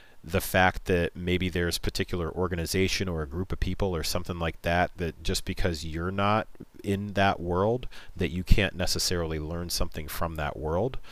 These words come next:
Um, because at the end of the day, we're talking about different perspectives, and we're all, I mean, we're all basically on the same planet here. Not basically, we are. We're all on the same planet here. And,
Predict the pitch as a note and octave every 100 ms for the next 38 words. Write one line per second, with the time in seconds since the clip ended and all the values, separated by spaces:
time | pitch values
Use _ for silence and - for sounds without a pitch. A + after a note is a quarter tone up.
0 | - - - D#2 D2 D2 D2 - E2 -
1 | F#2 E2 D2+ - - E2+ F#2 F#2+ E2 F#2+
2 | G2+ F2+ E2+ E2+ F2 E2+ F#2 D#2+ D#2 D#2+
3 | D#2+ D#2 - - - - F#2+ - A#2 C3
4 | - - E2+ - F2 E2 - F#2 E2+ -
5 | G#2+ C3 B2+ - G2 G#2 G2 A2 G#2+ F#2+
6 | - - F2 E2 D#2 - D#2 D2 D#2+ D2
7 | - D2 A#1+ - F#2 - D2 - - C#2+
8 | F2 F2 - - - E2 A2 F#2 D#2+ F2
9 | D#2+ - D#2+ F2 - G#2+ A2+ - - -
10 | - - F2 E2+ E2 E2